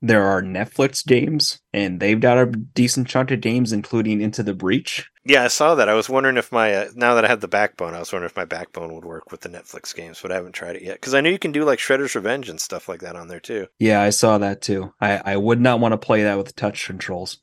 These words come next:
Speaker 2: That's what I'm saying. I'd rather, I'd rather play it with the Backbone. But yeah, no, I, I, I bought it. I got a new phone, like, a,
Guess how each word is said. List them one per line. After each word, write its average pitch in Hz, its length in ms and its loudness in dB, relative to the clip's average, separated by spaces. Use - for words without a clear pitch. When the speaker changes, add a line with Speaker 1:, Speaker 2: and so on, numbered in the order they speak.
Speaker 2:
That's - 140 -6
what 113 80 4
I'm 92 100 -4
saying. 104 280 -2
I'd 87 100 -6
rather, 90 220 -2
I'd 95 60 -6
rather 87 240 -6
play 92 160 -12
it 87 80 -14
with 87 160 -20
the 92 80 -14
Backbone. 85 380 -18
But 135 80 2
yeah, 139 140 6
no, 135 100 6
I, 135 280 4
I, 139 300 4
I 135 40 6
bought 160 180 4
it. 147 120 2
I 131 100 2
got 156 140 6
a 143 40 2
new 131 100 0
phone, 104 380 0
like, 98 220 -2
a, 95 180 0